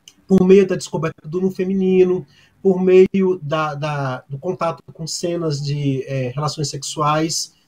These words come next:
né? Então, a pornografia, ela é com muita frequência a primeira instância sexual é onde os meninos aprendem sobre sexo,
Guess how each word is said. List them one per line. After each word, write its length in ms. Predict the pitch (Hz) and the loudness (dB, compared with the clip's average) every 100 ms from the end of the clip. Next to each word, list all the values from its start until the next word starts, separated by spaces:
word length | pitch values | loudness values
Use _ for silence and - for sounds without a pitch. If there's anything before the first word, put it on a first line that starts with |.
| - | 0
né? 280 | 135 175 185 _ - | 2 2 -2 _ -16
Então, 220 | 156 240 | -4 0
a 40 | 269 | 0
pornografia, 920 | 226 202 175 135 135 208 214 156 - | 2 2 4 2 -2 -2 2 2 0
ela 200 | 165 175 | -4 -4
é 40 | |
com 160 | 180 196 | -4 0
muita 460 | 185 202 302 359 - | 2 4 2 0 -4
frequência 840 | 240 226 135 110 107 - 214 269 _ _ _ - | -4 -4 -2 -4 -4 0 0 0 _ _ _ -16
a 120 | - 175 | -6 -4
primeira 460 | - 196 208 277 | 2 4 4 2
instância 340 | 302 254 226 214 | -2 -2 -4 -4
sexual 840 | - 202 - 170 151 170 214 208 _ _ | -4 -4 -2 4 6 6 4 0 _ _
é 120 | 151 156 | -4 2
onde 280 | 196 254 | 4 4
os 80 | 220 | 0
meninos 340 | 208 190 202 196 | 2 4 4 0
aprendem 340 | 185 180 180 | -2 -2 -2
sobre 240 | 180 180 | -2 -4
sexo, 640 | 185 - 98 - - 101 | -2 -4 -6 -8 -10 -10